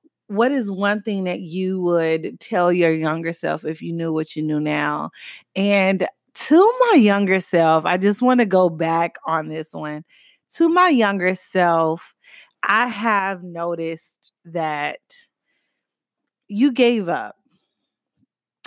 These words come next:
You gave up and you took the easier route out. It, it is always easier to give up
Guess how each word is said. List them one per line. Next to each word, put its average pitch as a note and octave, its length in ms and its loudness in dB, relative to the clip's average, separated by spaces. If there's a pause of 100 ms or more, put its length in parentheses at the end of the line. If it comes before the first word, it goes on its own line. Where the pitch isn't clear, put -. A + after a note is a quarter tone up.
You F3 240 -8
gave F3+ 320 2
up E3+ 300 2
and E3 200 -8
you E3+ 80 -10
took - 260 -10
the - 180 -8
easier E3 920 -4 (420)
route E3+ 460 0
out. D#3 400 -2
It, F3 160 0
it - 80 -4
is F#3 340 0
always F3+ 580 0
easier E3 520 -4
to D#3+ 180 -10
give D#3 280 -2
up D#3 340 0